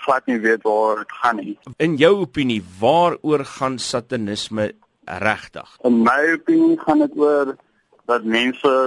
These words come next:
Speaker 1: moenie na die, na die oppervlak van enige iets kyk nie. Hulle moet hulle eie diepere ondersoek doen voordat hulle 'n besluit neem oor wat, wat dit regtig is.
Speaker 2: Verduidelik vir my, waarom sou dit vir my goed wees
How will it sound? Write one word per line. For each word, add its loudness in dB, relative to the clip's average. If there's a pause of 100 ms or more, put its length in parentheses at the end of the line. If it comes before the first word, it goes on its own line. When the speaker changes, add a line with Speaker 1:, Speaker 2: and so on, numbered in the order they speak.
(100)
Speaker 1:
moenie 2
na -4
die, 0 (240)
na 2
die -2
oppervlak 0
van -2
enige 2
iets -8
kyk 0
nie. -4 (160)
Hulle 2
moet 0 (320)
hulle 2 (160)
eie 4 (640)
diepere 2
ondersoek 0
doen 0 (140)
voordat 2
hulle 2
'n -2
besluit -2
neem 0
oor 2
wat, 0
wat 0
dit -2
regtig 0
is. -16 (320)
Speaker 2:
Verduidelik 0
vir -12
my, 2 (160)
waarom 2 (120)
sou -4
dit -4
vir -6
my -2
goed -8
wees -8